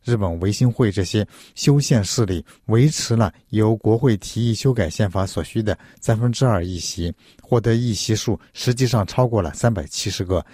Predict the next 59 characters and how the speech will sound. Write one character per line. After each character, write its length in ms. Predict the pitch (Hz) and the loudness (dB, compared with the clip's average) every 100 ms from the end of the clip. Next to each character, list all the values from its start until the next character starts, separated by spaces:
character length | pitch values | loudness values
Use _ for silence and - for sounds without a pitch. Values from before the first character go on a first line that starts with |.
| - - | -20 -4
相 220 | 139 135 | 0 4
当 160 | 139 | 4
于 240 | 110 101 107 - | 4 0 -4 0
众 220 | 131 110 | 2 4
议 60 | 104 | 4
院 220 | 107 87 | 2 0
的 100 | 80 | -4
八 240 | 104 107 | -2 -2
成。 260 | 104 87 80 - - - - | -2 -6 -6 -10 -20 -20 -20
从 200 | - 127 | 0 2
议 120 | 139 123 | 4 2
席 120 | 123 | 0
数 160 | - | 0
上 220 | 123 113 90 | 0 0 0
来 100 | 95 | 0
看， 240 | 110 98 - _ | 0 -2 -4 _
提 240 | - 120 123 | -6 -2 0
议 40 | 104 | 2
修 200 | 135 131 | 2 2
宪 260 | - 85 | 0 -2
将 220 | - 107 98 | -2 -2 -2
具 160 | 113 | -2
有 160 | 90 69 | -4 -4
现 320 | - 107 76 | -2 -2 -2
实 180 | - 92 | -6 -6
意 300 | 92 92 90 | -4 -6 -4
义。 140 | 87 - _ _ _ - 147 | -6 -8 _ _ _ -4 2
安 120 | 147 | 4
倍 140 | 139 | 4
在 180 | 110 117 | 2 2
二 140 | 110 | 2
十 140 | 107 127 | 2 2
二 80 | 117 | 2
日 100 | 107 | 0
晚 200 | 82 73 | -4 -4
间 220 | - 104 | -2 -2
的 140 | 95 85 | -2 -2
电 120 | 95 | -2
视 140 | 92 | -4
节 160 | 90 95 | -4 -2
目 120 | 92 | -2
中 160 | 95 101 | -2 -2
表 180 | 95 82 | -2 -2
示， 260 | - 95 - - - - | -2 -4 -4 -16 -14 0
要 220 | 131 123 | 2 2
争 180 | 139 147 | 2 0
取 180 | - 98 | 0 0
到 200 | 98 90 | 0 0
希 280 | - 139 | -4 -2
望 200 | 135 117 | 0 -2
之 160 | 92 123 | -2 -4
党、 180 | 95 73 _ - | -4 -8 _ -4
日 160 | 107 | -4
本 200 | 90 78 82 | -2 -4 -6
维 80 | |
新 180 | 90 107 | -2 -2
会， 200 | 101 101 - - | 0 0 -4 -2
甚 220 | 139 120 | 0 2
至 160 | 120 | -2